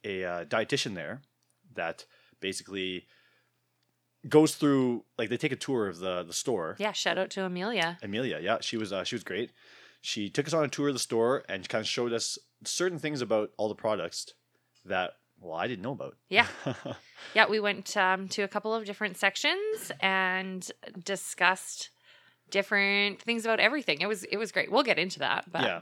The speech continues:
Speaker 1: As a dietitian, she shows us basically a healthier alternative to eating rather than basically just picking whatever you want. And what's changed from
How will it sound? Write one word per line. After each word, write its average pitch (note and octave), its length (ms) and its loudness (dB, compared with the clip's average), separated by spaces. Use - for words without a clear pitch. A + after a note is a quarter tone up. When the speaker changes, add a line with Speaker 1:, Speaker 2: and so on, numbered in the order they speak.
Speaker 1:
As D3 120 8
a D#3+ 60 2
dietitian, C3 580 2
she A#2 360 -2
shows A#2+ 360 0
us G#2 380 0
basically F#2+ 640 -4
a F#2+ 120 -8
healthier A2 380 -2
alternative F2+ 520 -6
to E2+ 180 -10
eating E2 400 -8
rather F2+ 260 -4
than E2+ 240 -6
basically E2+ 340 -8
just E2 300 -10
picking F#2 280 -10
whatever E2+ 220 -8
you E2+ 100 -8
want. D#2+ 340 -8
And B2 200 0
what's C#3+ 260 2
changed C#3 420 2
from G#2 400 -4